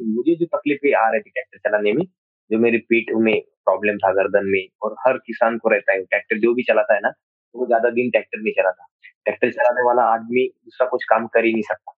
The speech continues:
वो पूरा काम से जाता है, क्योंकि उसकी body में पूरा मतलब ये, अ, पीठ दर्द, कमर दर्द, ये continue लाइफ टाइम रहता है। तो मैंने सोचा, "यार, ये, ये चेंज कर डालूं।"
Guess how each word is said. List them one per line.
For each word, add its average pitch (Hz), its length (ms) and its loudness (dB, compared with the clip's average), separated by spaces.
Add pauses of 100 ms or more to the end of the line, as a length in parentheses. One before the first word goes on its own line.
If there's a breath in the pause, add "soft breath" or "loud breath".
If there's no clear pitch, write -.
(240)
वो 117 100 0
पूरा 113 320 0
काम 104 240 0
से 104 160 0
जाता 92 240 -2
है, 87 60 -12
क्योंकि 110 340 -8
उसकी 117 420 0 (360)
body 110 360 2
में 120 180 -4 (720)
पूरा 127 340 2
मतलब 120 500 0 (220)
ये, 113 280 0
अ, 104 380 2 (140)
पीठ 110 240 2 (160)
दर्द, 104 380 2
कमर 104 280 0
दर्द, 101 300 0 (160)
ये 135 360 -2
continue 131 540 -2
लाइफ 113 200 0
टाइम 110 180 0
रहता 92 220 -10
है। - 40 -20 (920)
तो 127 80 -4
मैंने 143 180 0
सोचा, 127 300 0
"यार, 120 180 2
ये, 110 180 -2 (220)
ये 113 180 -2
चेंज 110 340 -2
कर 90 180 -4
डालूं।" 90 180 -10